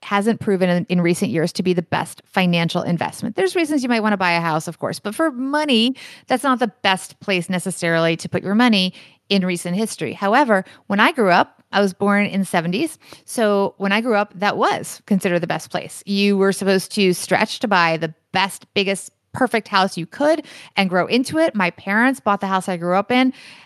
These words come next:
that they could barely afford. And they told me they just didn't buy furniture. They were out of money. And they figured they'd, they'd get to the furniture, but they, you know, you were told to really stretch. That was the mentality.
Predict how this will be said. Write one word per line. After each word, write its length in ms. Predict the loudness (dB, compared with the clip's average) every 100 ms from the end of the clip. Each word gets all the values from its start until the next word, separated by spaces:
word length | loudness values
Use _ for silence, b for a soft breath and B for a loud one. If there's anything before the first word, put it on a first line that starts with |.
| B
that 240 | 0 2
they 80 | 0
could 200 | -2 -2
barely 260 | 0 2 2
afford. 360 | 0 2 0 2
And 120 | 0
they 100 | 0
told 360 | 0 0 2 4
me 240 | 2 0
they 180 | 2 0
just 280 | 2 0 2
didn't 200 | 2 2
buy 140 | 2
furniture. 480 | 0 0 0 -2 -4
They 140 | 0
were 140 | 0 0
out 140 | 2 0
of 100 | 0
money. 320 | -2 -4 -8 b b b b
And 120 | 0
they 60 | 0
figured 320 | 0 0 2
they'd, 180 | 2 -2 _
they'd 200 | -2 -2
get 140 | 0 -2
to 60 | -2
the 40 |
furniture, 360 | 0 2 2 0
but 140 | -2 0
they, 240 | 0 0 0
you 80 |
know, 40 | 0
you 160 | 2 2
were 100 | 0
told 240 | 2 0
to 80 | 2
really 200 | 2 2
stretch. 320 | 2 0 0
That 120 | 2 2
was 140 | 2
the 80 | 2
mentality. 560 | 0 2 2 2 0